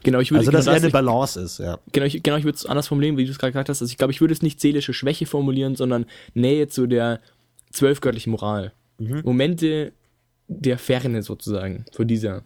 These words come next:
Speaker 1: Das heißt, wenn du einfach pr-, grundsätzlich den zwölfgöttlichen Moral etwas im, im weiter weg stehst, bist du auch anfälliger. Und deswegen zum Beispiel ist auch in den Wildermagen, die ja noch vor kurzer Zeit, ich weiß nicht, wie aktuell der Stand ist, aber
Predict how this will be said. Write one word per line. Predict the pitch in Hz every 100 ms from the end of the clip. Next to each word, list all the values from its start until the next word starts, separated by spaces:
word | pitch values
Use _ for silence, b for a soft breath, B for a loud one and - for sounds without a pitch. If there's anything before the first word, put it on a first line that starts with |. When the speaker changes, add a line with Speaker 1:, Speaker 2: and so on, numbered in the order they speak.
| _ _ -
Speaker 1:
Das | 120
heißt, | 139 143
wenn | 151
du | 139 143
einfach | 135 143
pr-, | - 151 127
grundsätzlich | 147 135 165 - 175 165 B B B -
den | 131
zwölfgöttlichen | 147 - 143 135
Moral | 131 117 127 120 - -
etwas | 104 - 120 -
im, | 120 -
im | 117
weiter | 110 117 117
weg | -
stehst, | - 110 -
bist | 123 117
du | 107
auch | 101
anfälliger. | 95 101 107 104 98 - B B B B B -
Und | 135 135 -
deswegen | 147 170 165
zum | 143
Beispiel | 139 135
ist | 139
auch | 131
in | 120
den | 117
Wildermagen, | 151 175 156 147 165 165 b b b _ -
die |
ja | 131 127 123
noch | 123 -
vor | - 120
kurzer | 135 117
Zeit, | - 123 120
ich | 127
weiß |
nicht, | 127 117
wie | 123
aktuell | - - 117
der | 117
Stand | 127
ist, | 127
aber | 123 117